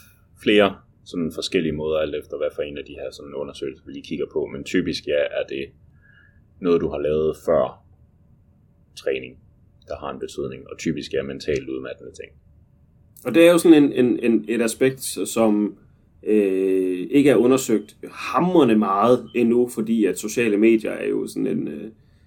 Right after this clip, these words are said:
Speaker 2: en jetpack af en opfindelse, der bare er kommet ind fra, fra siden de sidste ti år, og så er det sådan set eksploderet det sidste år i at være, øh, en, en sådan lidt, øh, øh,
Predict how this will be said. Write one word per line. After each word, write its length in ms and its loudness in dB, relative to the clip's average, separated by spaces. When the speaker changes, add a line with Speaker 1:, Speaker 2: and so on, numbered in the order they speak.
Speaker 2:
en 260 -6
jetpack 480 0
af 80 -2
en 80 0
opfindelse, 640 0
der 100 -4
bare 260 0
er 60 -2
kommet 300 2
ind 180 4
fra, 480 -4
fra 160 -14
siden 280 6
de 60 0
sidste 280 -4
ti 220 6
år, 200 6
og 80 -2
så 100 0
er 60 4
det 100 0
sådan 180 2
set 200 0
eksploderet 480 0
det 100 -8
sidste 320 -6
år 340 4
i 140 0
at 80 2
være, 240 -2
øh, 580 6
en, 280 -4
en 180 -4
sådan 200 0
lidt, 180 4
øh, 400 -2
øh, 400 -10